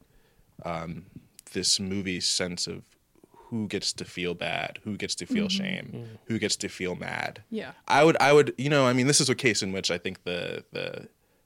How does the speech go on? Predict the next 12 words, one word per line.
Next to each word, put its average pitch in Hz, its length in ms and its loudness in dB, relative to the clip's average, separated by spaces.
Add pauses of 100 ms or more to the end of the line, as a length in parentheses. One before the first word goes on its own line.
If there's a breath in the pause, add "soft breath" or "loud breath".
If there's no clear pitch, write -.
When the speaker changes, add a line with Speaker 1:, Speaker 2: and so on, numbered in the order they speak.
(100)
Speaker 1:
the 101 100 -6
use 98 320 -4
of - 100 -10
poverty - 400 -8
is - 140 -10
not - 240 -10
very 50 420 -10
astute. - 340 -12 (440)
Speaker 2:
Mm-hmm. 190 300 -4
Speaker 1:
Um, - 380 -10 (800)
I 85 200 -6
would 92 160 -8